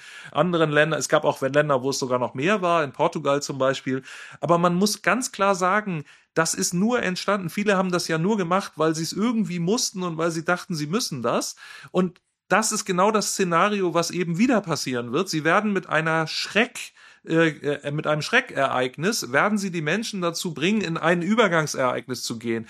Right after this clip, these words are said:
Und wenn wir diesen Krieg aufhalten können, der, den sie sich da so herbeisehnen, dann wird es dieses Schreckereignis nicht geben und dann werden wir eine bessere Zukunft haben.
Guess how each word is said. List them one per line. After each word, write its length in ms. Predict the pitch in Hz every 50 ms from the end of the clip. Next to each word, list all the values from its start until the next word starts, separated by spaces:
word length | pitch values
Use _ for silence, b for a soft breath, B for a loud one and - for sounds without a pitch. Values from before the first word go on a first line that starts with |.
| B B B 165
Und 180 | B 160 156
wenn 200 | 170 185 202 208
wir 120 | 202 190 170
diesen 300 | 180 180 165 160 165 151
Krieg 340 | - - 262 294 - - -
aufhalten 640 | - 131 127 - - 123 117 113 113 - 127 123
können, 580 | 113 - 160 196 214 170 175 208 247 269 262 180
der, 300 | 139 131 127 131 131 127
den 220 | 120 147 147 151
sie 120 | 143 135 135
sich 240 | 127 139 135 - -
da 140 | 135 131
so 140 | 127 127 139
herbeisehnen, 1080 | 127 127 127 117 127 139 190 247 233 175 135 123 131 127 127 123 123 123 160 202 247 - B B B B B 180 B
dann 640 | 139 113 - 139 165 220 269 285 285 262 220 160
wird 180 | 143 196 220 226
es 120 | 220 -
dieses 260 | - 202 190 202 208 -
Schreckereignis 760 | - - 240 - - - 139 131 127 131 127 - 135 117 -
nicht 180 | 135 127 -
geben 360 | - 127 139 170 190 247 254 B B B B
und 240 | 143 151 143 127 147
dann 240 | 165 214 262 247
werden 280 | 202 202 202 202 196 175
wir 60 | 180
eine 120 | 170 170 156
bessere 380 | 156 165 165 - 147 127 131
Zukunft 500 | - - 240 262 254 - 120 113 - -
haben. 320 | - 110 107 - - 107